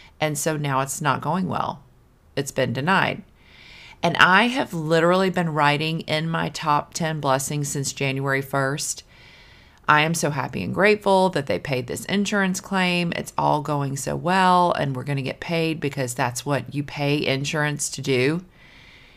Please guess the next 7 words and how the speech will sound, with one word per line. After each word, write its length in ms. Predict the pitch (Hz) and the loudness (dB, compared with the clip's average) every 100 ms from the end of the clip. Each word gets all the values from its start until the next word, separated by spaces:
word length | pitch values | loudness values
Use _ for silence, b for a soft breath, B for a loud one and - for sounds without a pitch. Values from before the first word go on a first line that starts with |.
| B - | B -4
And, 520 | 165 160 156 156 151 | 2 4 2 0 -4
um, 560 | - 156 151 147 147 143 - _ - | -2 0 0 0 -2 -6 -14 _ -4
yesterday, 880 | 170 170 - 190 190 185 190 202 - _ _ _ - - | -2 -2 -4 -2 0 2 0 -4 -12 _ _ _ -20 -8
it 80 | 165 | -2
got 240 | 180 170 | 2 0
denied. 540 | 180 262 403 370 - 165 - _ - | 0 -6 -4 0 -2 -2 -12 _ -6
So 460 | - 202 170 160 | 2 6 6 4